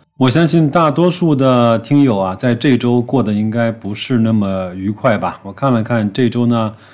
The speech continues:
不是在下跌，就是在暴跌的过程中啊。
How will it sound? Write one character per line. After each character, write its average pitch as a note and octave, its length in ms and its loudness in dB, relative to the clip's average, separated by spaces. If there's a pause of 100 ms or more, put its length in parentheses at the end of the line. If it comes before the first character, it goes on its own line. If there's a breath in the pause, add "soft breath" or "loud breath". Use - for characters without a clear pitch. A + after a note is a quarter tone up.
(200 loud breath)
不 B2 120 -2
是 D3+ 160 -2
在 C#3+ 240 2
下 A#2+ 280 0
跌， A#2+ 280 0
就 A#2 200 -4
是 A2 120 -10
在 G#2 460 -4
暴 B2 160 2
跌 A2 260 -2 (300)
的 G2+ 280 -10
过 A#2 220 -2
程 G2+ 240 -8
中 G#2 220 -6
啊。 F#2 180 -10